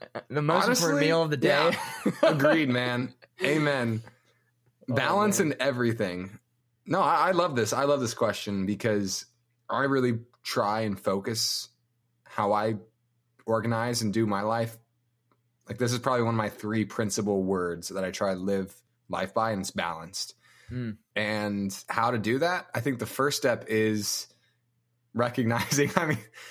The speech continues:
Speaker 2: the first step to a lot of life changes is recognizing that you need a change or that you're not balanced,
Speaker 1: Mm.
Speaker 2: and figuring out what areas of life are you over focusing on and what areas of life are you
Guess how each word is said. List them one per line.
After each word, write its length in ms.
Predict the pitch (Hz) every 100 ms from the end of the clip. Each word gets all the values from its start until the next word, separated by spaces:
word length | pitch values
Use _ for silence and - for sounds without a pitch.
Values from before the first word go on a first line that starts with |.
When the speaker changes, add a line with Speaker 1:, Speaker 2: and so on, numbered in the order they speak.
| -
Speaker 2:
the 80 | 135
first 260 | - 190 190
step 180 | 160 131
to 120 | 139
a 20 |
lot 200 | 123 127
of 80 | 120
life 280 | 113 117 117
changes 460 | 117 101 98 98
is 180 | 110 104
recognizing 640 | 113 110 117 107 101 98
that 160 | 101 95
you 80 | 101
need 260 | 104 123 117
a 40 |
change 480 | 98 107 95 92 87 -
or 100 | 95
that 140 | 85
you're 120 | 95
not 360 | 95 95 87 -
balanced, 580 | 85 80 73 - - - _ -
Speaker 1:
Mm. 180 | 120 104
Speaker 2:
and 200 | 95 90
figuring 340 | - 120 113 107
out 200 | 101 98
what 180 | 101
areas 380 | 117 113 110 101
of 100 | 101
life 260 | 101 95 92
are 140 | - 87
you 120 | 87 143
over 540 | 160 143 143 135 - _ _ _ _ -
focusing 400 | 131 104 - 117
on 160 | 117
and 80 | 104
what 160 | 98 82
areas 280 | 101 92 90
of 100 | 87
life 260 | 90 82 -
are 140 | 87
you 540 | 85 85 85 82 85